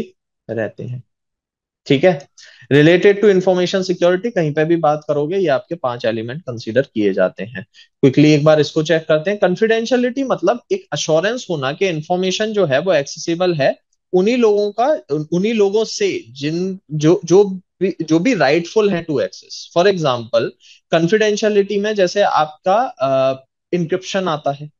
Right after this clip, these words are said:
ठीक है? जैसे अगर कोई इन्फॉर्मेशन है, मैं ये इन्फॉर्मेशन as it is देख सकता हूँ, लेकिन अगर कोई there is other person, तो वो इस इन्फॉर्मेशन को कुछ इस तरह से नहीं देखे, maybe उसको कुछ अलग तरह से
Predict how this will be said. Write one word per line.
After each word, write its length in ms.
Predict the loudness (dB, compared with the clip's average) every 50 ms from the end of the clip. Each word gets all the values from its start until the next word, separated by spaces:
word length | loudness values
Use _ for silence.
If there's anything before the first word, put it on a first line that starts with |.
| _ _ _ _ _ _ _ _ _ _ _ -10
ठीक 140 | -8 -4 -2 0
है? 240 | 0 -2 -2 -2
जैसे 320 | -2 -2 0 0 0 -2 -2
अगर 340 | 0 -2 -2 -2 -2 -2 0
कोई 200 | 0 0 0 0
इन्फॉर्मेशन 600 | -2 -4 -4 -4 -4 -4 -4 -6 -6 -6 -8 -6
है, 240 | -4 -4 -4 -4 -4 -4
मैं 220 | -2 0 0 0 2
ये 180 | 2 2 0
इन्फॉर्मेशन 500 | 0 -2 -2 -4 -4 -2 -2 -4 -4 -4
as 280 | -4 -4 -4 -4 -4 -4
it 60 | -4
is 100 | -4 -6
देख 200 | -6 -8 -10 -12
सकता 320 | -14 -20 -20 _ _ -20 -20
हूँ, 60 | -20 _ _ _ _ _ _ _ _ _ _ _ _ _ _ _ -4 -2
लेकिन 240 | -2 0 0 2
अगर 260 | 2 4 4 4 4 4
कोई 420 | 4 4 4 4 0 -4 -8 -14 _ _ _ 0
there 140 | 2 2 4
is 40 | 4 2 2
other 160 | 2 0 0 0 -2
person, 400 | -4 -4 -4 -6 -6 -6 -4 -4 -4
तो 80 | -2
वो 180 | 0 2 2 0
इस 140 | 0 -2 -6
इन्फॉर्मेशन 520 | -8 -8 -6 -6 -4 -4 -4 -6 -8 -8
को 140 | -6 -6 -6
कुछ 200 | -4 -4 -4 -2
इस 160 | -4 -4 -2
तरह 180 | -2 0 0 0
से 140 | -2 -4 -6
नहीं 140 | -6 -4 -4
देखे, 280 | -4 -4 -4 -4 -4
maybe 360 | -4 -4 -4 -4 -4 -4 -6 -6 _ _ _ -8
उसको 260 | -8 -4 -2 0 0
कुछ 380 | 2 2 0 0 0 -10 _ _ _ -2
अलग 260 | 0 2 2 0 0 0 -2
तरह 200 | 0 2 0 0
से 300 | 0 -2 -4 -4 -4